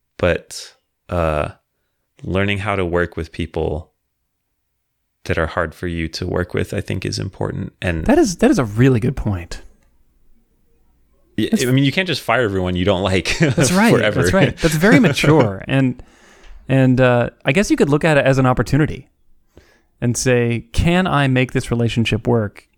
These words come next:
Speaker 2: even though I can tell that naturally it's not gonna work, you know, on the trajectory that we're on?" Like, take it as a
Speaker 1: Yeah.
Speaker 2: challenge. Like, say, "I wanna have a productive working relationship with this person."
Speaker 1: Yeah, and
Speaker 2: And see.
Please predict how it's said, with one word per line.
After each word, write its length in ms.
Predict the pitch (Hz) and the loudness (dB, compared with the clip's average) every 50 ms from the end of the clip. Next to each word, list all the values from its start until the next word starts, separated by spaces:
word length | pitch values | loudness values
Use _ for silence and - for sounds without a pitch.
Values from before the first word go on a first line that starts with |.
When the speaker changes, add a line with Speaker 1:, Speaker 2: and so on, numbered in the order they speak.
| _ | _
Speaker 2:
even 280 | - 123 127 123 131 123 | -2 0 0 2 2 2
though 200 | 123 120 120 117 | 2 4 2 2
I 80 | 113 110 | 0 0
can 120 | - 110 | -2 -4
tell 240 | 104 - 117 113 110 104 | -4 -2 -2 -2 -2 -2
that 120 | 107 110 | -4 -4
naturally 680 | 117 117 127 135 143 139 - 131 123 107 107 104 98 104 | -2 0 0 0 0 -2 -2 -2 -2 -2 -2 -4 -6 -6
it's 320 | - - 113 - - - | -6 -6 -6 -6 -4 -2
not 260 | 113 113 107 110 - - | 0 0 0 -2 -2 -4
gonna 160 | 113 104 101 | -4 -4 -2
work, 380 | 101 104 101 101 - - - - - _ _ _ _ _ _ - | 0 0 0 -2 -2 -6 -12 -20 -20 _ _ _ _ _ _ -6
you 100 | - 117 | -4 -4
know, 180 | 107 95 95 - - - | -4 -4 -6 -10 -10 -6
on 140 | - 113 110 | -4 -2 -2
the 60 | 110 | -2
trajectory 460 | - - 107 110 113 104 - 110 104 | -2 -2 -2 -2 -2 -2 -2 -2 -4
that 120 | 98 101 - | -4 -4 -4
we're 120 | 113 101 95 | -4 -4 -2
on?" 260 | 101 95 92 98 - - - - - - - - | -2 -4 -4 -6 -10 -16 -20 -20 -20 -20 -12 -8
Like, 200 | - 131 - _ | -8 -8 -6 _
take 200 | - - 175 175 | -2 0 0 2
it 80 | 220 202 | 2 2
as 80 | 185 90 | 2 2
a 40 | |
Speaker 1:
Yeah. 60 | 82 85 | 0 0
Speaker 2:
challenge. 600 | - 117 127 165 202 147 101 - - - - - _ _ _ _ _ - _ _ _ _ _ _ | 0 0 0 0 0 -2 -6 -8 -12 -16 -16 -18 _ _ _ _ _ -20 _ _ _ _ _ _
Like, 120 | - 120 - | -6 -4 -2
say, 120 | - 123 | -2 -2
"I 100 | - - | 0 0
wanna 200 | 156 202 226 165 | 2 2 2 2
have 140 | 117 117 113 | 2 0 0
a 40 | 117 | 0
productive 460 | - - 127 - - - - 143 117 | 0 -2 -2 -2 -2 -2 -4 -2 -2
working 240 | 120 123 - - 123 | -2 -2 0 0 -2
relationship 500 | 120 110 113 127 - - 151 123 113 - | 0 0 -2 -2 -2 -2 -2 -2 -4 -4
with 80 | - - | -4 -6
this 140 | - - - | -8 -8 -6
person." 380 | - - - - - 151 143 - _ _ _ - - 170 170 170 - _ _ _ _ _ _ _ _ _ _ _ _ _ _ _ - | -8 -8 -8 -8 -10 -12 -14 -14 _ _ _ -20 -20 -20 -20 -20 -20 _ _ _ _ _ _ _ _ _ _ _ _ _ _ _ -10
Speaker 1:
Yeah, 500 | - 101 104 104 92 80 78 78 - - - | -6 -2 0 0 0 0 -2 -4 -6 -4 -4
and 140 | 104 104 | -2 0
Speaker 2:
And 100 | 107 92 | 0 0
see. 480 | 87 - - - 123 147 165 - _ _ | -2 -2 -2 0 0 -2 -2 -4 _ _